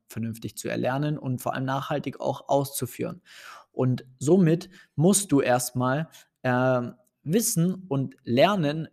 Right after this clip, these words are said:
wie sich Übungen überhaupt richtig anfühlen, wie die Techniken vernünftig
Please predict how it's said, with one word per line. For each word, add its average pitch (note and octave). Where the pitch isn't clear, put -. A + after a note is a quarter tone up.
wie E3+
sich D#3
Übungen F3
überhaupt C#3
richtig F3+
anfühlen, D3+
wie E3+
die D3+
Techniken C#3+
vernünftig C3+